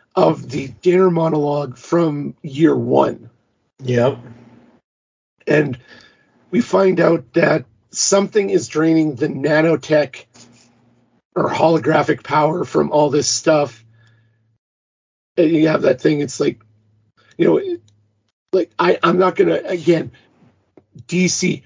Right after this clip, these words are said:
Speaker 1: for the love of all, for the love of Adam West, make this
Speaker 2: <laughs>
Speaker 1: into an animated movie. I need to hear Will Friedle say these words.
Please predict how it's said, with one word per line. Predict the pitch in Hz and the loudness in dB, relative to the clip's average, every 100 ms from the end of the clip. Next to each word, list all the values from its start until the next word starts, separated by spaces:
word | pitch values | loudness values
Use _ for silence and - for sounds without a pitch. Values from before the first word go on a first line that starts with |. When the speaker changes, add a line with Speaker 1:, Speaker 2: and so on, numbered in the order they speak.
| _ | _
Speaker 1:
for | - 175 | -2 0
the | 180 | 2
love | 156 143 147 160 185 185 175 - | 0 0 2 2 4 2 -2 -2
of | 180 156 - _ _ - | 0 0 -6 _ _ -8
all, | - - _ _ | -4 -4 _ _
for | - 175 | -2 0
the | 170 | 0
love | 139 156 165 | 0 0 2
of | 165 | 0
Adam | - 147 - 147 127 113 | 0 0 0 -2 -4 -2
West, | 147 - - - - - _ _ _ 160 | -2 -2 -4 -6 -6 -16 _ _ _ -4
make | 175 170 - | 2 2 0
this | 190 233 | 0 2
Speaker 2:
<laughs> | 170 | 0
Speaker 1:
into | 151 - 175 | -2 0 0
an | 156 | 0
animated | 151 156 151 139 139 139 | -2 -2 -2 -4 -2 -4
movie. | 120 127 143 135 143 | -4 -2 -2 0 0
I | 147 151 | 2 0
need | 151 - 180 - | 0 -2 -4 0
to | 175 | 0
hear | 139 175 | 2 2
Will | 139 120 160 185 | 0 0 2 2
Friedle | - 180 160 160 156 | 2 -2 2 2 2
say | 151 - 147 147 | 0 -2 2 2
these | 131 135 127 117 | 0 -2 -4 -4
words. | 127 156 127 110 - - | 0 2 2 -2 -8 -10